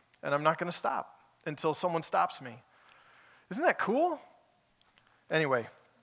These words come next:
verse seven. "And behold, an angel of the Lord stood next to him, and a light shone in the cell. He struck Peter on the side and woke him, saying, 'Get up quickly.'"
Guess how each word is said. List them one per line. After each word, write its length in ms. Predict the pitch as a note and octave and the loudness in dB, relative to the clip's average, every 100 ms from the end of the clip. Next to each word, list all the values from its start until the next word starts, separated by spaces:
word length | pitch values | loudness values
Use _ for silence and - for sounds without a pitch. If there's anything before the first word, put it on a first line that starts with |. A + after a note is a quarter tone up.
| _ _ _ _ - - - - - | _ _ _ _ -20 -20 -20 -20 -6
verse 220 | D3+ G3+ - | 4 4 8
seven. 440 | G3+ F3 C#3+ A#2+ - - _ _ _ _ _ _ _ _ _ _ - F#3+ | 8 8 6 -2 -14 -20 _ _ _ _ _ _ _ _ _ _ 2 4
"And 120 | G3 | 6
behold, 420 | G3+ E3+ A#3 A#3 | 6 8 8 8
an 80 | F#3+ | 6
angel 340 | B3 A#3+ B3 | 4 4 4
of 120 | A3 | 4
the 60 | F#3+ | 4
Lord 500 | F#3 F3+ E3 E3 E3 - - | 6 10 10 8 2 -12 -14
stood 320 | - - F#3 | -6 -2 2
next 320 | F3+ F#3 - | 2 0 -4
to 100 | D3 | -2
him, 220 | C3 B2 A#2 - _ - - | -2 -4 -10 -20 _ -20 -4
and 160 | F#3 F3+ | 4 6
a 40 | |
light 400 | E3+ G#3 A#3+ A#3+ | 10 10 10 6
shone 460 | - - A#3 A3+ A3+ | -4 2 4 6 4
in 100 | G3 | 2
the 80 | F3+ | 0
cell. 580 | - G3 F3 C3 A#2 - - - - - - | 2 8 8 8 2 -8 -20 -20 -20 -20 -4
He 140 | G#3 | -2
struck 600 | G3+ - - A3 B3+ - | 0 -2 8 8 8 4
Peter 380 | - A#3+ G3+ F#3 | -2 2 6 6
on 140 | F3 | 6
the 80 | F3+ | 4
side 440 | - A3+ G3+ G3+ E3 | 2 6 8 8 6
and 180 | D3+ | 2
woke 280 | D#3 G3+ G#3 | 4 4 2
him, 220 | C#3+ C3 | -4 -6
saying, 420 | - E3 D#3 D3+ D3 - - D3+ | -2 2 2 2 -6 -14 -18 4
'Get 200 | G3 G3+ | 8 8
up 180 | G3 | 6
quickly.'" 460 | - G3 D3+ B2+ | 2 -2 0 -6